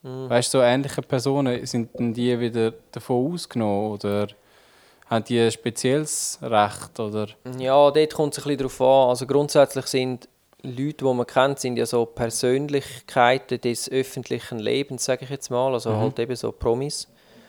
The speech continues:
Speaker 1: Und die darfst du grundsätzlich, also an einer Veranstaltung, an einer Sportveranstaltung zum Beispiel, wo öffentlich zugänglich ist, wo allerdings, wohlgemerkt, der Veranstalter selber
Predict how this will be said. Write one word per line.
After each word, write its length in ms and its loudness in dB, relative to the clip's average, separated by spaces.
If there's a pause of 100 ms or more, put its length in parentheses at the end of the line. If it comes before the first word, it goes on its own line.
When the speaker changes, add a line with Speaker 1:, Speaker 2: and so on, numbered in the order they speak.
(320)
Speaker 1:
Und 640 -4 (1400)
die 180 -2
darfst 320 4
du 100 -2
grundsätzlich, 600 2
also 220 4
an 100 2
einer 160 2
Veranstaltung, 800 4
an 160 0
einer 140 0
Sportveranstaltung 920 0
zum 140 -8
Beispiel, 420 -6
wo 200 -4
öffentlich 460 -6
zugänglich 580 0
ist, 300 -6 (580)
wo 320 2 (400)
allerdings, 600 0 (220)
wohlgemerkt, 560 -4
der 80 -4
Veranstalter 640 4
selber 640 4